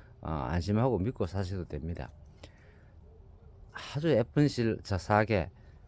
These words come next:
건강합니다. 난초가 곰팡이 균 하나 없이 깔끔하고 깨끗합니다. 사 개 세 촉. 요 맨 뒤쪽에는 요 좀, 요 탄, 잎이 탄 데도 있고 요 스크래치가 있습니다. 근데 전진은 깔끔합니다.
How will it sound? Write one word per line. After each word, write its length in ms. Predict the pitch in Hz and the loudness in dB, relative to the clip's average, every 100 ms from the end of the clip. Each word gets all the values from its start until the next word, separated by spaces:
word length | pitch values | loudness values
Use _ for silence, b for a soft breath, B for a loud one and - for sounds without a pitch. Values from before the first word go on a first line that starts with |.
| b - - - - | b -20 -20 -14 -8
건강합니다. 640 | - 120 165 170 147 139 | 2 4 6 6 6 6
난초가 480 | 113 117 110 95 104 117 | 4 4 2 2 2 0
곰팡이 420 | 104 101 156 139 | 0 2 2 2
균 220 | 120 117 | 2 2
하나 200 | 113 120 | 2 2
없이 300 | 101 - 113 - | 0 -2 -4 -4
깔끔하고 580 | - - - 170 175 127 | -8 -8 -2 0 2 2
깨끗합니다. 640 | 98 101 92 101 92 - - - b b b b | -2 -2 -2 -2 -4 -6 -10 -20 b b b b
사 300 | - - 175 | -8 2 4
개 100 | 196 | 4
세 160 | 208 170 | 4 4
촉. 400 | - 147 92 - - b b - | 4 4 2 0 -16 b b -2
요 340 | 117 120 120 | 4 6 8
맨 300 | 113 120 160 | 8 8 6
뒤쪽에는 800 | 156 214 254 226 160 123 117 90 - B B B B - - | 6 4 6 6 8 6 6 4 -2 B B B B -8 2
요 200 | 107 101 | 4 4
좀, 380 | 117 110 98 - - - | 4 2 2 -4 -18 -2
요 100 | 123 | 2
탄, 320 | 123 - 196 160 | 2 6 6 6
잎이 240 | 196 202 | 4 2
탄 220 | 202 214 | 4 4
데도 200 | 214 175 | 6 6
있고 380 | 147 - 165 101 | 4 6 6 8
요 120 | 110 | 4
스크래치가 480 | 104 - 139 151 135 | 2 2 2 4 2
있습니다. 480 | 92 87 92 85 73 | 0 0 -2 0 -2
근데 200 | 120 117 | 0 -2
전진은 520 | 92 110 135 190 135 | 2 2 4 4 4
깔끔합니다. 760 | - - - 170 131 113 143 87 | 0 -10 -2 0 2 2 0 -4